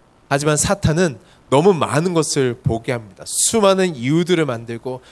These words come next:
수많은 것을 보게 하여서 그 순종의 한 걸음을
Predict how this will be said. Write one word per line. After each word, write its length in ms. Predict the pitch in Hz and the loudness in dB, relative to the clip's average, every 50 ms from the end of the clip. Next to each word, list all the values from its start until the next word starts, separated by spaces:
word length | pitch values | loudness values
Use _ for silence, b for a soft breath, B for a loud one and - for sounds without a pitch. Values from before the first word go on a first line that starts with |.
| B B B | B B B
수많은 460 | - - - 247 233 220 220 214 208 | -2 0 0 2 4 4 4 4 2
것을 280 | 202 190 185 - 196 180 | 0 0 0 0 0 0
보게 340 | - - 147 135 135 151 156 | 0 -2 -4 -4 -2 0 0
하여서 380 | 151 147 139 131 127 - 143 | 2 2 0 -2 -2 -4 -6
그 140 | 135 - 160 | -4 -4 -4
순종의 580 | 156 - - - 247 240 220 - 196 190 196 196 | -2 -2 -2 -4 -4 -4 -2 -2 -2 0 0 -2
한 280 | 185 - 269 277 262 | -4 -4 -8 -8 -2
걸음을 440 | 247 233 196 165 160 156 175 196 196 | 0 0 0 0 0 -2 -2 -4 -6